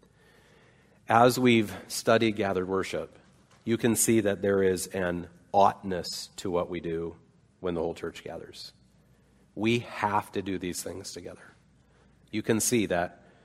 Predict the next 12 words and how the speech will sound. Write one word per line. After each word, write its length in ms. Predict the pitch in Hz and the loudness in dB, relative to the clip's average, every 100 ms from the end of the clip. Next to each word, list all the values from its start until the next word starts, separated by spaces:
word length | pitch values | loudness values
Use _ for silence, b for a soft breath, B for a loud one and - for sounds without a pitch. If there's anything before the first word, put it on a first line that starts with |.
| b | b
when 120 | 98 95 | -6 -2
we 140 | 98 | -4
talked 340 | - 104 101 | 2 2 2
about 320 | 101 98 95 - | 2 2 2 -2
praying, 480 | 101 87 78 76 - _ _ _ _ - | -2 -2 -6 -10 -18 _ _ _ _ -4
I 420 | 92 98 101 98 b b b b _ | -2 0 -2 -4 b b b b _
put 320 | - 110 - - | -2 -2 -2 -4
pressure 640 | - 107 - 90 78 - - | 0 0 -2 -4 -4 -8 -2
on 160 | 92 95 | 0 2
our 140 | 95 | 0
church 240 | - 95 | -4 -8
family 500 | - 90 80 78 78 | -6 -6 -4 -8 -12